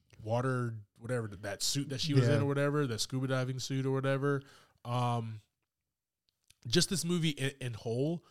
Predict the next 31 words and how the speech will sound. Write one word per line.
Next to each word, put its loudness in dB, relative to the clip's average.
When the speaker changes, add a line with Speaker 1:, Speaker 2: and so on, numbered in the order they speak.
Speaker 1:
I -6
know, -2
it's -18
a -6
Marvel -4
movie, -10
so -8
there -12
is -8
F -12
X -8
teams, -14
and -14
there 0
Speaker 2:
Yeah, -8
Speaker 1:
is -4
Speaker 2:
yeah. -4
Speaker 1:
C -6
G -4
I, -6
and -10
there -6
is -8
blue -6
and -8
green -4
screen -8
and -14
stuff -12
like -10
that. -8